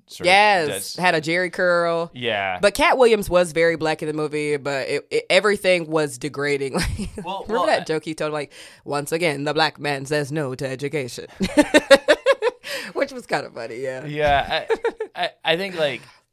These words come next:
Speaker 1: you mean, like, so, I want the, not saying, like, characters in here were not black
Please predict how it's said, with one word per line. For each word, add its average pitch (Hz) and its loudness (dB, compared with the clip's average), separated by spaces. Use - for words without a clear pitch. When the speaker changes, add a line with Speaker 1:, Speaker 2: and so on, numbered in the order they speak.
Speaker 1:
you 165 -6
mean, 170 -6
like, 143 -4
so, - -2
I 160 -2
want 180 -2
the, 131 -4
not 160 -2
saying, 151 -8
like, 117 -10
characters 120 -6
in 110 -12
here 107 -10
were 87 -12
not 90 -8
black 113 -6